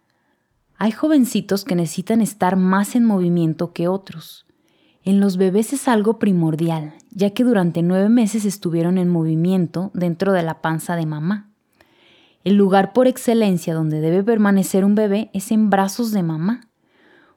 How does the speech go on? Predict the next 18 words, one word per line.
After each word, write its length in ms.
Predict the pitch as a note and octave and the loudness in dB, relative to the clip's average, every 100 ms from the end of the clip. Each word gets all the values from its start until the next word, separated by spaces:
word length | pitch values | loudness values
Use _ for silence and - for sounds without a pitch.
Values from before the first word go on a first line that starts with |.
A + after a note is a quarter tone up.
| _ | _
Podemos 360 | F#3+ F#3 F#3+ A3 | 2 2 2 0
usar 300 | G3+ E3+ E3 | 0 -2 -2
fulares, 580 | E3 E3+ G#3 G#3+ G3 | -2 2 2 4 2
mochilas 540 | F#3+ E3+ - F#3+ F#3+ - | 0 -2 -2 -2 0 -2
ergonómicas 880 | E3 D#3+ E3 F#3+ G3+ F#3+ G3 G3+ - | -2 -2 0 0 0 -2 -6 -8 -16
y 160 | - G3 | -2 2
ellos 200 | G#3 A#3 | 2 2
estarán 460 | A#3+ - E3+ F3 G3 | -2 0 0 2 2
rebosantes 880 | G#3+ F3 D#3+ - G#3 A3+ B3+ C#4 | 0 0 -2 0 2 2 2 0
de 100 | A#3 | 0
felicidad. 720 | F#3 F3 E3 C#3+ E3 D#3 D3+ - _ _ _ _ _ _ _ _ | -2 -2 -4 -6 -6 -6 -8 -12 _ _ _ _ _ _ _ _
También 380 | - F#3+ G3 G#3+ | -2 2 2 2
cuando 360 | A#3+ C4+ A3 F#3 | 2 2 2 2
duermen 560 | F#3+ F#3 E3+ F3 G#3 - | 2 2 0 -2 -4 -8
y 100 | E3+ | -8
por 240 | - E3+ | -4 -2
las 240 | E3 D#3+ | -2 -2
noches. 680 | F3 F#3 F#3 - D#3 - | -2 -2 -4 -8 -18 -20